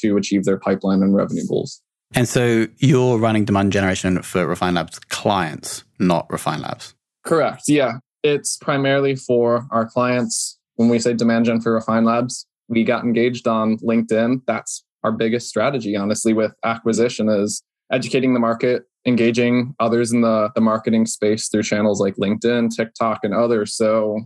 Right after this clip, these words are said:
Speaker 1: that's always the fun. What's the R O I on that? Like, I'm not getting, we're never gonna see an attribution. I commented on Sam Keenly's post on LinkedIn, but here you and I are having a conversation about something. Who could say that something couldn't come out of this for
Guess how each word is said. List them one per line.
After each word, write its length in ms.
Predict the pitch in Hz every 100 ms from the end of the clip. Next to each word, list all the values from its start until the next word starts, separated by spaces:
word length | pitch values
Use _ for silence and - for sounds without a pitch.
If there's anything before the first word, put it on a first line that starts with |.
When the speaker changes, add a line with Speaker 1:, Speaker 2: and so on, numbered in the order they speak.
| -
Speaker 1:
that's 220 | 113 -
always 240 | 110 107
the 80 | 113
fun. 460 | 117 107 107 107 107 _ _ _
What's 180 | 117 113
the 80 | -
R 180 | 120 120
O 80 | 113
I 160 | 131
on 160 | 110 101
that? 280 | 98 98 107
Like, 160 | 101 -
I'm 140 | 104
not 240 | 123 120 -
getting, 160 | 104 -
we're 240 | 113 120
never 240 | 127 127 127
gonna 120 | 120
see 120 | 113
an 80 | 113
attribution. 600 | 107 - 113 113 113 107
I 140 | 104 127
commented 380 | 131 127 110
on 140 | 95 90
Sam 260 | 120 123
Keenly's 320 | 113 127 113 110
post 300 | 120 117 107
on 100 | 101
LinkedIn, 500 | 107 113 135 127 113
but 240 | 110 101 _ _ _ _
here 160 | - 139
you 160 | 131
and 100 | 143
I 60 | 139
are 100 | 135
having 240 | 123 123
a 60 | 117
conversation 600 | 120 120 113 123 139 117
about 260 | 110 123 -
something. 460 | 110 113 113 117 - _ _
Who 180 | - 113
could 160 | 117
say 140 | - 117
that 120 | 107
something 320 | - 104 107
couldn't 220 | 107 107
come 140 | 101 104
out 100 | 104
of 80 | 104
this 180 | 107
for 580 | - 107 104 101 101 110